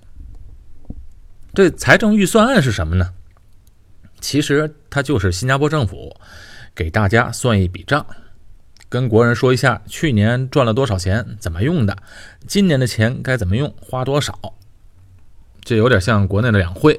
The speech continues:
不过呢，这财政预算案呢，它只讲财政，不讲别的。经济基础啊，决定了上层建筑，所以啊，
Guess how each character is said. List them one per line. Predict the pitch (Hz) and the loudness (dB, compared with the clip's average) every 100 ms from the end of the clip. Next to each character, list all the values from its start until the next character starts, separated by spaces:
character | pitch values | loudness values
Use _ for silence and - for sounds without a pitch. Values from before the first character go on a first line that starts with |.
| - | 0
不 | 117 | 0
过 | 127 | 2
呢， | 113 98 | 4 2
这 | 95 107 | 2 0
财 | - 101 | 0 0
政 | 123 135 | 0 0
预 | 135 | 0
算 | 113 113 | 0 2
案 | 143 | 2
呢， | 104 95 - - - | 0 -4 -10 -20 -14
它 | - 90 | -6 -6
只 | - 95 127 | -4 -2 0
讲 | 120 - | -2 -6
财 | 101 95 | -8 -2
政， | 123 - - | -2 -4 -6
不 | 117 | -2
讲 | 101 - - | -2 -4 -16
别 | - 92 | -10 -6
的。 | 101 - - - - - - - - - - - - - - - - - - - | -6 -8 -20 -20 -20 -20 -20 -20 -20 -20 -20 -20 -20 -20 -20 -20 -20 -20 -20 -14
经 | - 214 | 0 4
济 | 208 | 6
基 | 185 | 4
础 | 143 107 | 6 6
啊， | 107 101 | 4 0
决 | - | -2
定 | 120 123 | 0 2
了 | 110 104 | 2 2
上 | 127 104 | 2 2
层 | 110 | 4
建 | 131 104 | 4 2
筑， | 87 - - | -2 -10 -20
所 | - - 107 | -10 -2 2
以 | 92 | 2
啊， | 95 90 | 0 -2